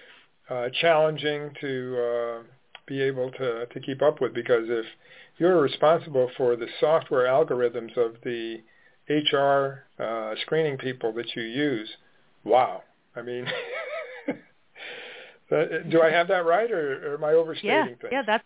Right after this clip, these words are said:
Speaker 2: that's, no, that's pretty much what the government's telling us, that, uh, you, the employer, you're responsible to know what, what systems you're using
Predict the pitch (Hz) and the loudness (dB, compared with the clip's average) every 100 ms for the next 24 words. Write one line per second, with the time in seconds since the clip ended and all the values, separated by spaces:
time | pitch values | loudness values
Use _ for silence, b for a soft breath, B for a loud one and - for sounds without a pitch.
0 | - 190 208 - 220 254 214 - _ _ | -6 -4 -4 -2 2 4 4 2 _ _
1 | 226 247 262 - 247 220 240 240 240 - | -8 0 0 0 -6 -2 -2 -2 -4 0
2 | 240 240 185 185 - 175 170 - 170 170 | 0 2 0 -2 -6 -8 -8 -8 -6 -4
3 | 175 208 220 202 - 233 208 180 175 b | -2 0 2 0 0 0 2 0 -2 b
4 | b b _ _ - 180 180 180 - 202 | b b _ _ -14 -10 -8 -8 -8 -8
5 | 214 - 185 180 185 190 180 175 175 - | -6 -10 -12 -4 0 4 4 4 2 0
6 | 185 - _ 175 180 - - 220 208 185 | -4 -4 _ -12 -12 -12 -14 -12 -10 -8
7 | 190 185 214 202 160 | -6 -4 -4 -4 -12